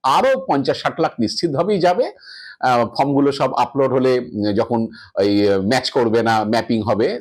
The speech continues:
তখন বাদ যাবে, এক কোটি, আহ, ক্রস করে যাবে। তো এই সাতান্ন লাখ ভোটার কিভাবে বাদ পড়লো না, আহ, উম, যে আমাদের যে আধার কার্ডের যে অথরিটি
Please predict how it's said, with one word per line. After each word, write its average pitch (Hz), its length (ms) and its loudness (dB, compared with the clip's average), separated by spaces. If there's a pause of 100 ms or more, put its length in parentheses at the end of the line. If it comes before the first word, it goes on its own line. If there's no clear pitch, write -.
তখন 107 280 -2
বাদ 101 200 0
যাবে, 175 200 0
এক - 220 0
কোটি, 117 260 0 (120)
আহ, 92 500 -2
ক্রস 117 280 0
করে 135 220 2
যাবে। 190 240 0 (600)
তো 190 60 2
এই 175 60 2
সাতান্ন 208 680 0
লাখ 214 160 2 (340)
ভোটার 165 240 2
কিভাবে 185 320 2
বাদ 160 200 0 (100)
পড়লো 240 260 0
না, 143 360 0 (420)
আহ, 110 240 2
উম, 110 320 0
যে 104 340 2
আমাদের 120 300 0
যে 117 420 0
আধার 156 300 0
কার্ডের 160 260 0
যে 139 100 0
অথরিটি 143 560 0